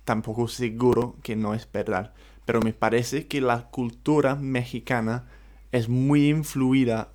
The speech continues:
por la cultura de los Estados Unidos. Y no solo eso, que los Estados Unidos tiene una, como una influencia en todos los aspectos de la vida me-,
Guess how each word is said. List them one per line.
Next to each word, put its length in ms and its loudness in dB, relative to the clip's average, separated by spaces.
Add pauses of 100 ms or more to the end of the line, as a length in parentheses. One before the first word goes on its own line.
por 240 0
la 240 -2
cultura 640 -2 (500)
de 100 2
los 200 -2
Estados 440 -2
Unidos. 500 -6 (240)
Y 120 0
no 140 2
solo 280 6
eso, 240 0
que 500 0 (240)
los 240 0
Estados 380 -2
Unidos 360 -2
tiene 400 2
una, 580 -2 (640)
como 380 2
una 680 0 (140)
influencia 1000 -2 (120)
en 220 2
todos 320 4
los 220 0
aspectos 880 -6
de 100 0
la 160 2
vida 280 -2
me-, 260 -6